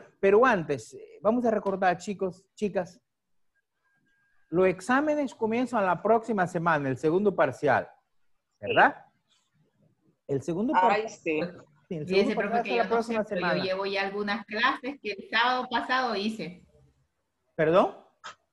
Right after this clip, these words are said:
Speaker 3: Yo llevo ya unas clases que el sábado pasado hice.
Speaker 1: No, el segundo parcial comienza este.
Speaker 3: Y a ver, ya me lo hicieron a mí, pero bueno.
Speaker 1: Ay, quién sabe qué enredo están haciendo con el calendario.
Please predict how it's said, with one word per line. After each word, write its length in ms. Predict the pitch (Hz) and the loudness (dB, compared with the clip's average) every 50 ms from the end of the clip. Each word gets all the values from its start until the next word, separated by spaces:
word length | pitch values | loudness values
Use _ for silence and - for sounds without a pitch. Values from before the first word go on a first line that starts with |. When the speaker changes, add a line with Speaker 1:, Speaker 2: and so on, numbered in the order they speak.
| _ _ _ _ - _ - - - _ _ _ _ _ _ _ _ _ _ _ - | _ _ _ _ -20 _ -20 -20 -20 _ _ _ _ _ _ _ _ _ _ _ -6
Speaker 3:
Yo 100 | 202 202 | -4 -2
llevo 260 | 208 214 220 226 233 | 0 0 0 0 2
ya 200 | 233 226 226 233 | 2 4 2 2
unas 220 | 240 240 240 233 | 4 2 2 0
clases 520 | - - - 226 233 269 302 302 269 277 277 | 0 0 2 4 4 4 4 2 -2 -6 -6
que 80 | - | -4
el 140 | 202 208 220 220 | -6 -6 -2 0
sábado 340 | 254 214 233 262 269 254 - | 2 4 4 4 2 2 2
pasado 460 | 214 208 208 - 233 233 247 240 214 | 2 2 2 0 -2 -2 -2 -2 -2
hice. 440 | 185 185 202 220 - - - - - _ _ _ _ | -4 -4 -6 -6 -8 -10 -16 -20 -20 _ _ _ _
Speaker 1:
No, 480 | 120 120 120 123 120 117 143 214 320 | -6 -2 -2 0 0 0 0 0 0
el 100 | 311 185 - | -2 -4 -6
segundo 280 | - 139 135 180 214 190 | -6 -6 -6 -4 -2 -2
parcial 360 | - - - - 220 240 285 | -2 -2 -2 0 0 0 0
comienza 320 | 277 302 311 370 370 - 440 | -2 -4 -6 -6 -2 -2 -4
este. 160 | 440 440 466 453 440 415 415 - _ _ _ _ _ _ _ _ _ _ _ _ _ _ _ _ _ _ _ _ _ _ _ _ _ _ _ _ _ _ _ | -2 -4 -4 -6 -4 -6 -8 -10 _ _ _ _ _ _ _ _ _ _ _ _ _ _ _ _ _ _ _ _ _ _ _ _ _ _ _ _ _ _ _
Speaker 3:
Y 160 | - 170 180 | -6 -2 2
a 180 | 185 175 175 175 | 4 4 4 4
ver, 220 | 180 - - - - | 2 0 0 -2 -6
ya 160 | - 185 180 | -4 -4 -2
me 120 | 180 185 190 | -2 -2 -4
lo 60 | 185 | -4
hicieron 460 | 196 214 - - 185 190 202 - 170 | -6 -6 -6 -6 -6 -6 -6 -6 -8
a 80 | 165 165 | -10 -10
mí, 140 | 165 185 220 - - - - | -10 -10 -10 -6 -6 -4 -4
pero 120 | - - - | -2 0 0
bueno. 160 | - - - | 0 2 2
Speaker 1:
Ay, 160 | 127 139 147 143 | 0 0 0 0
quién 260 | - 151 156 165 165 | -2 -4 -4 -4 -4
sabe 380 | 151 - - 139 131 131 131 120 | -6 -4 -2 0 0 0 0 -2
qué 140 | 135 135 135 | -4 -8 -8
enredo 240 | 131 120 123 127 127 | -6 -4 -4 -4 -4
están 180 | 117 - 131 131 | -6 -8 -8 -8
haciendo 300 | 127 117 - 127 127 117 | -8 -8 -8 -8 -8 -6
con 100 | 113 113 | -4 -4
el 60 | 110 104 | -4 -2
calendario. 600 | 107 104 104 104 104 107 107 101 98 101 104 | -2 -2 -2 -2 -2 -2 -2 -2 -2 -4 -8